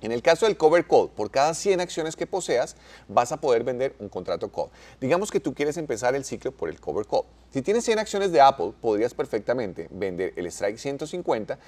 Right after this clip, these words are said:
el cual te va a pagar seiscientos veintitrés dólares por esas cien acciones. ¿Allí qué te estás comprometiendo? A vender estas cien acciones a ciento cincuenta dólares la unidad,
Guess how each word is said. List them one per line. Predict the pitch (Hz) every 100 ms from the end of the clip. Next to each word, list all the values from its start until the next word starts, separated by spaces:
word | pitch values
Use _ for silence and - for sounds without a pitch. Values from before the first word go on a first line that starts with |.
| - -
el | 110 113
cual | 127 165 -
te | 127
va | 98
a | -
pagar | 131 147 - -
seiscientos | - - 110 - 139 143 175
veintitrés | 180 175 180 170 170
dólares | 160 113 123 - _
por | 104 95
esas | 101 120
cien | - - 87
acciones. | 90 - 82 -
¿Allí | 127 151 175
qué | 208
te | 202
estás | 196 - - 185 180 -
comprometiendo? | - 175 175 127 123 180 120 76 - -
A | 131 143
vender | 135 117 117 190
estas | 226 196 180
cien | 175 165
acciones | 165 135 113 156 _ _ _
a | -
ciento | - 175 180 196
cincuenta | 196 185 160 139 147
dólares | 143 151
la | 151
unidad, | 147 160 139